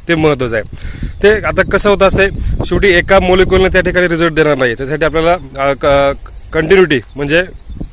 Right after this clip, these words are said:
आलटून पालटून, अ, इन्सेक्टिसाइडचं,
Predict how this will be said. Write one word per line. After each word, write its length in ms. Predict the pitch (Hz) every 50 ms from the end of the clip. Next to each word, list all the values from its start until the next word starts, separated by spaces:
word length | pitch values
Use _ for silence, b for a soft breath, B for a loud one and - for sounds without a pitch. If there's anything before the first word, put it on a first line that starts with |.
| - - - - - - - -
आलटून 360 | 117 127 135 - 175 170 165
पालटून, 380 | 151 165 160 143 175 175 175 180
अ, 320 | 175 160 156 156 160 160 156 - - - - 156
इन्सेक्टिसाइडचं, 720 | 160 147 - 175 151 - 175 160 165 147 131 117 117